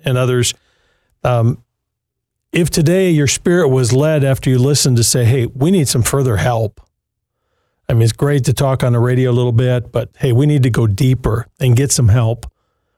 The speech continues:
like with Jan and her family, that you'll do that. Get the help that's needed. You know why? Because you don't wanna have regrets down the road saying, "We should have, we could have, why didn't we?" Um,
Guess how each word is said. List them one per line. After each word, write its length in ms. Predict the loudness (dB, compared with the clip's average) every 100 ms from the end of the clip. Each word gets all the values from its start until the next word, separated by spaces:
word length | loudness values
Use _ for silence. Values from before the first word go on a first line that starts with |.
| _
like 240 | -4 -2 -2
with 140 | 0
Jan 520 | 2 2 2 2 0 0
and 140 | 0
her 120 | 0
family, 520 | 0 0 0 0 0 -4 _ _ _ _ _ -4
that 200 | -2 0
you'll 80 | 2
do 240 | 2 2
that. 400 | 0 -2 -6 -12 _ _ _ _ _ _ _ _ _ _ _ -4
Get 160 | 0
the 80 | 2
help 200 | 2 0
that's 220 | -2 0
needed. 420 | 0 0 -2 -6 _
You 100 | -2
know 100 | 2
why? 400 | 2 2 2 2 2
Because 400 | -2 0 0 0
you 80 |
don't 220 | 0 2 2
wanna 200 | 2 2
have 240 | 2 2
regrets 680 | 2 2 0 0 -2 -4 -6 _ _ _ _ _
down 260 | -2 0 2
the 100 | 2
road 600 | 0 0 0 0 -2 -6
saying, 380 | -4 -2 2 2
"We 140 | 2 0
should 340 | 0 0 2
have, 400 | 2 0 -2 0
we 160 | 0 0
could 260 | -2 0 0
have, 300 | 0 -2 -2
why 240 | 0 0
didn't 460 | 2 2 0 0 -2
we?" 280 | -4 -6 _ _ _ _ _ _ _ _ -2
Um, 500 | 0 2 2 0